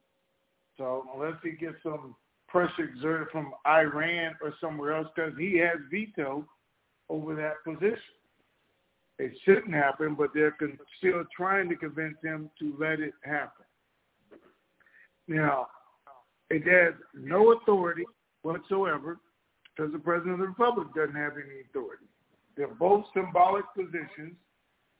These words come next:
but what it does get is a million dollars a month <laughs> to use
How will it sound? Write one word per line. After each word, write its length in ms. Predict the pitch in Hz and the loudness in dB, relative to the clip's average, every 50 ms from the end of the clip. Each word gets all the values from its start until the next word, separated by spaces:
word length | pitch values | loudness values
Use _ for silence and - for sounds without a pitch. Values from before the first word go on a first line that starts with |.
| _ _ _ _ _ _ _ _ _ _ _ _ | _ _ _ _ _ _ _ _ _ _ _ _
but 100 | 156 156 | -2 -2
what 260 | 151 151 170 165 165 | -2 0 -2 -2 -2
it 120 | 160 160 156 - - | -4 -6 -8 -8 -4
does 320 | 170 196 220 233 226 202 175 151 139 | 0 4 4 6 4 4 0 -4 -10
get 260 | 160 156 156 160 151 - - _ _ _ _ _ _ _ _ _ _ _ | -10 -8 -8 -10 -10 -14 -20 _ _ _ _ _ _ _ _ _ _ _
is 180 | 165 160 160 156 156 - | -10 -8 -8 -10 -8 -8
a 120 | 165 156 151 | -6 -6 -6
million 540 | 147 151 175 185 190 190 185 185 185 - - 175 180 | -4 -4 -4 -2 -2 -2 -4 -4 -4 -2 -2 -2 0
dollars 360 | - - 170 170 170 170 165 160 - _ _ _ _ _ _ _ _ _ | 0 -2 -4 -4 -6 -8 -12 -16 -18 _ _ _ _ _ _ _ _ _
a 80 | 160 143 | -8 -8
month 360 | 139 156 190 202 170 135 - - - - _ _ _ _ _ - _ _ _ _ _ | -4 0 0 0 0 -2 -8 -16 -20 -20 _ _ _ _ _ -20 _ _ _ _ _
<laughs> 480 | _ _ _ _ _ _ _ _ _ | _ _ _ _ _ _ _ _ _
to 800 | - 185 - - _ _ _ _ _ _ _ _ _ 165 156 160 175 | -4 -4 -4 -4 _ _ _ _ _ _ _ _ _ -4 -4 -2 0
use 420 | - 220 214 190 170 147 131 123 | 0 2 2 0 -2 -6 -10 -14